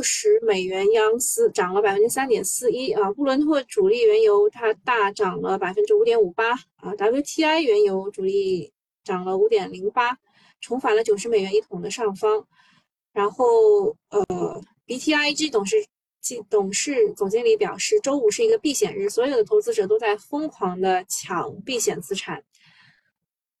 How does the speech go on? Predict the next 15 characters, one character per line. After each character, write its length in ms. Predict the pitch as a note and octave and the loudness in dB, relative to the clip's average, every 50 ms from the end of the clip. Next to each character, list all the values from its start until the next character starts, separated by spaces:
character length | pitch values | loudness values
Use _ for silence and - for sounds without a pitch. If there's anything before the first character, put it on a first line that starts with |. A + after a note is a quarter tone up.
| _ _ _ _ _ _ _ _ _ _ _ _ _ _ _ _ _ _ _ _ _ _ _ _ _ _ _ _ _ _ | _ _ _ _ _ _ _ _ _ _ _ _ _ _ _ _ _ _ _ _ _ _ _ _ _ _ _ _ _ _
然 120 | - G#3 A#3 | -2 0 0
后 60 | B3+ | 0
我 40 | A#3+ | 2
们 140 | A#3 A#3 | 0 0
讲 180 | A#3 B3+ A3 G#3 | 0 0 0 0
一 40 | A3 | 0
下 140 | D4+ C#4 B3+ | 2 2 4
我 140 | A3 G3 | 4 4
们 140 | F#3 G#3+ D4 | 4 2 2
上 180 | E4+ F#4+ D#4+ - | 2 2 0 0
周 140 | - B3+ - | 0 0 0
五 160 | A4+ G#4+ F#3+ | 0 -2 -4
的 100 | F3+ - | -4 -2
市 120 | - - | -2 -4
场。 240 | - - - D3 - | -4 -4 -8 -12 -14